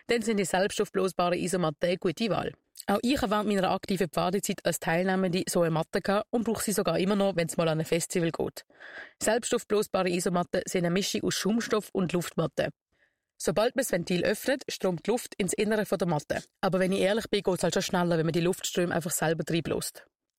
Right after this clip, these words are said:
Selbstaufblasbare Matten sind relativ beliebt, da sie leicht zu handhaben, bequem,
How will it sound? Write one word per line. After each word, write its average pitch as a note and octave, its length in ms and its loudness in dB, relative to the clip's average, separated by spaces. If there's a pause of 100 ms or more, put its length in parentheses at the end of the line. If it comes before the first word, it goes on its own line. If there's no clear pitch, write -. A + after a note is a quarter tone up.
(120)
Selbstaufblasbare G#3+ 840 0
Matten F3 260 0
sind F3 160 0
relativ D#3 300 0
beliebt, F3 380 0
da F3+ 120 2
sie E3 120 0
leicht D#3+ 340 -4
zu - 80 -10
handhaben, F3 580 0
bequem, F#3 420 0